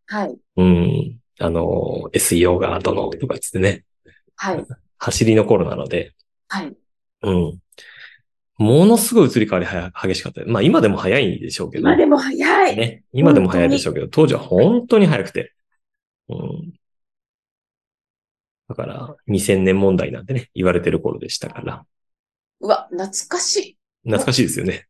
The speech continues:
Speaker 1: うん、二十年以上前ですよ、それ。
Speaker 2: ね。
Speaker 1: うん。
Speaker 2: なので、えー、もう十年続く商材ってないかなっていうふうに思ってたんですよ。
Speaker 1: はあ。あ、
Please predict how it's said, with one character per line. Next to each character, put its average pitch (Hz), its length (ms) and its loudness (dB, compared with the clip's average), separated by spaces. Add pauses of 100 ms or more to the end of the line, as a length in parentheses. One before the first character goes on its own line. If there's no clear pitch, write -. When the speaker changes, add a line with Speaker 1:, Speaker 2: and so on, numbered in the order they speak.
Speaker 1:
う 294 200 0
ん、 - 40 0
二 269 100 4
十 330 100 6
年 453 220 8
以 - 20 4
上 302 100 4
前 220 140 2
で 180 60 0
す - 60 -6
よ、 151 60 -4
そ 139 100 -6
れ。 117 60 -2
Speaker 2:
ね。 131 440 2 (460)
Speaker 1:
う 208 40 -2
ん。 175 200 -4 (1040)
Speaker 2:
な 92 100 -8
の 87 160 -4
で、 80 600 -6
え - 920 -14
ー、 - 40 -20 (2500)
も 98 80 -4
う 90 40 -2
十 165 280 0
年 113 200 4
続 101 260 -4
く - 40 -10
商 123 240 2
材 117 180 0
っ 110 40 -2 (180)
て 104 120 -10
な 98 140 -8
い 135 80 -4
か 101 140 -4
な 90 180 0
っ 92 140 -8
て 87 100 -2
い 90 80 0
う - 20 -2
ふ - 120 -8
う - 20 -4
に 85 80 -2
思 87 160 2
っ 87 40 -4
て - 80 -20
た - 120 -6
ん - 60 -6
で - 60 -6
す - 160 -6
よ。 - 160 -6 (1400)
Speaker 1:
は 302 1080 6
あ。 294 40 6
あ、 302 140 0